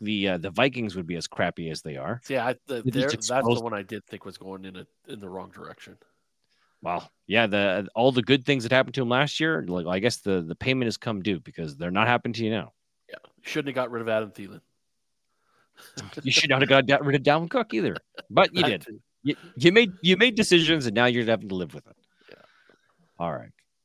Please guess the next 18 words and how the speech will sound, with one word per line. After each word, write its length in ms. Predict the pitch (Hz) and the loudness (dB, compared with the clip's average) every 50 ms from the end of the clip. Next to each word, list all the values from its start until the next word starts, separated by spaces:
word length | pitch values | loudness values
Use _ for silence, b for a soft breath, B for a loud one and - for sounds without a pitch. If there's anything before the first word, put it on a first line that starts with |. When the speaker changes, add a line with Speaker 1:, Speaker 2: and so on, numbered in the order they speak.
| _ _ _ - 113 | _ _ _ -2 2
Speaker 1:
Um, 260 | 120 127 127 127 - - | 4 4 4 2 0 0
well, 240 | 143 143 139 139 | 2 4 4 4
you 100 | 143 147 | 4 2
know 100 | 143 147 | 2 4
what? 240 | 143 147 147 139 98 | 6 6 6 6 4
We 100 | 147 151 | 2 4
got 140 | 143 175 160 | 6 6 6
a 60 | 156 | 6
shout 240 | - - - 113 104 | 4 6 6 6 6
out 120 | 92 - | 6 2
to 100 | - - | -2 -8
do. 300 | 82 90 90 87 85 85 - _ _ _ _ _ _ _ _ _ _ _ - 90 | -6 -4 -4 -4 -4 -8 -12 _ _ _ _ _ _ _ _ _ _ _ -8 -4
Uh, 220 | 95 95 98 - - - 175 - | -4 -2 -2 -4 -6 -10 -16 -6
week 280 | 127 123 160 175 - - | 0 2 2 2 2 0
four 320 | - - 151 143 143 143 | -2 2 4 4 4 4
has 120 | 135 110 | 2 2
now 180 | 110 120 113 107 | 2 2 2 2
passed 540 | - - 98 92 90 90 92 - - - | 0 -2 -2 -2 -2 -2 -4 -6 -10 -16